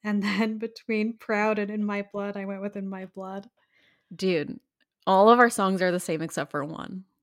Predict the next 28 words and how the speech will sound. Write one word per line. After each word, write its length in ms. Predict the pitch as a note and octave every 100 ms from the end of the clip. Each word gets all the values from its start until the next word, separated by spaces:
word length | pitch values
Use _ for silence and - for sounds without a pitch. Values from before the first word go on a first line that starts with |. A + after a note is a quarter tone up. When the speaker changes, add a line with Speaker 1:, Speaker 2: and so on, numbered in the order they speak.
| _ _ -
Speaker 1:
Really? 460 | E4+ E4 D#4+ F#4+ D5+ E5+ - _ _ -
Speaker 2:
Yeah. 420 | F#3 G3 E3+ F3+ - _ -
A-, 200 | A3+ -
and 160 | A#3
it's 200 | A3 G#3
not, 460 | B3 C#4 D#4+ E4 E4
Speaker 1:
Damn. 180 | D#4+ D4+ F#4+ - _ _ _
Speaker 2:
it's 200 | A3 F#3
not, 400 | G#3 G3+ G3+ G#3 -
I 260 | F#3 G#3 A3
actually 380 | G3+ - G3+
picked 200 | G3+ G3
Adam 300 | - E3+ F3+
over 200 | E3+ D#3+
Icehead. 560 | - D#3 E3+ G3 G#3+ C#4+ - _ _ - _ _ _ B3
Speaker 1:
Wow. 280 | C4 F4+ B4 G5 F5+ G5+ F#5+ F5+ D#5 B4
Speaker 2:
Well, 140 | B3 D4
Speaker 1:
I'm 80 | G#4
Speaker 2:
because 260 | C#4+ -
here's, 220 | E4 F#4
Speaker 1:
surprised. 680 | D#4+ G#4 D5 E5 B4 F4+ A#3+
Speaker 2:
here's 240 | C#4+ D4
the 120 | C4 A#3
thing. 520 | A3 F3+ G2 F3+ G#3 _ _ _ _
Um, 680 | G3 F#3 F#3 F3+ F3 E3+ F3+ _ -
I 160 | A3 A3
love 260 | G3+ A3+
Adam. 540 | G#3+ F3+ E3 D#3 G#3